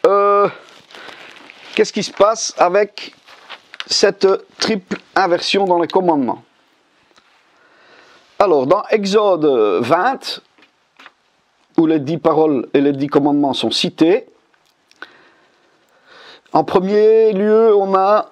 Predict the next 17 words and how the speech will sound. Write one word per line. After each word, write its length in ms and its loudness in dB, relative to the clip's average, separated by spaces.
Je 160 0
suis 180 -4
l'Éternel 360 0
votre 260 -2
Dieu 520 2
et 100 -2
tu 80 -4
ne 40 -6
te 140 0
feras 240 -2
pas 140 -2
d'idole ». 420 -2
Je 140 -2
dis 200 0
en 100 0
gros, 320 0
hein. 140 -4